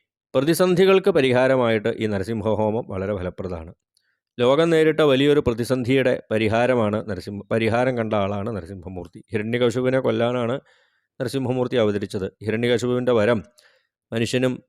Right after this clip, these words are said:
മൃഗവും കൊല്ലരുത്, ദേവനും അസുരനും കൊല്ലരുത്, ആകാശത്ത് വെച്ചും ഭൂമിയിലും വെച്ചും കൊല്ലരുത്, അകത്ത് വെച്ചും പുറത്ത് വെച്ചും കൊല്ലരുത്, പകലും രാത്രിയും കൊല്ലരുത്, അസ്ത്രം കൊണ്ടും ശസ്ത്രം കൊണ്ടും കൊല്ലരുത്" ഇങ്ങനൊരു വരായിരുന്നു. ഒരാൾക്കും പരിഹരിക്കാൻ പറ്റാത്ത വലിയൊരു പ്രതിസന്ധിയായിരുന്നു അത്.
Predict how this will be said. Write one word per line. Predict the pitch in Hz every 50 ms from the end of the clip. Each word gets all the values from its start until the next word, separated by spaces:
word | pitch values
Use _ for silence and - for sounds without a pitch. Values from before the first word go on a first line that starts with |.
| _ _ _ _ _ _ _ _ _ _ _ _ _ -
മൃഗവും | 110 110 113 117 123 127 127
കൊല്ലരുത്, | 120 113 113 113 113 110 110 113 131 - -
ദേവനും | - 107 107 113 113 117 117 117
അസുരനും | 107 95 120 110 113 123 123 120
കൊല്ലരുത്, | 113 107 107 107 104 104 113 131 - -
ആകാശത്ത് | 104 101 107 107 104 113 107 101 113
വെച്ചും | 107 101 110 107 104
ഭൂമിയിലും | 95 104 101 104 110 110 113
വെച്ചും | 110 104 - 110 107
കൊല്ലരുത്, | 104 98 98 101 101 101 110
അകത്ത് | 110 101 101 98 -
വെച്ചും | 110 101 - - 110 104
പുറത്ത് | 98 92 92 - 113
വെച്ചും | 107 98 - - 107
കൊല്ലരുത്, | 98 98 98 98 98 98 104 139 - - _ _ _ _ _ _ _ _ _ _ _ _ _ _ -
പകലും | 104 101 110 113 117 107
രാത്രിയും | 101 98 101 - 113 120 120 110
കൊല്ലരുത്, | 104 98 101 101 101 110 110
അസ്ത്രം | 101 - - - 113 110
കൊണ്ടും | 113 113 113 113
ശസ്ത്രം | - 107 92 - - 127 127
കൊണ്ടും | 135 135 127 123 113
കൊല്ലരുത്" | 107 98 98 101 101 104
ഇങ്ങനൊരു | 113 131 143 147 143 139
വരായിരുന്നു. | 131 113 117 117 110 95 92 82 82 85 _ _ _ _ _ _ _ _ _ -
ഒരാൾക്കും | 123 143 143 139 143 135 139 165 165
പരിഹരിക്കാൻ | 151 131 135 127 131 131 131 117 135 139 139
പറ്റാത്ത | 135 127 113 131 127 120 135
വലിയൊരു | 131 120 117 120 131 131 127
പ്രതിസന്ധിയായിരുന്നു | 117 107 98 104 101 - 127 131 123 143 147 123 107 101 98 92 87
അത്. | 82 80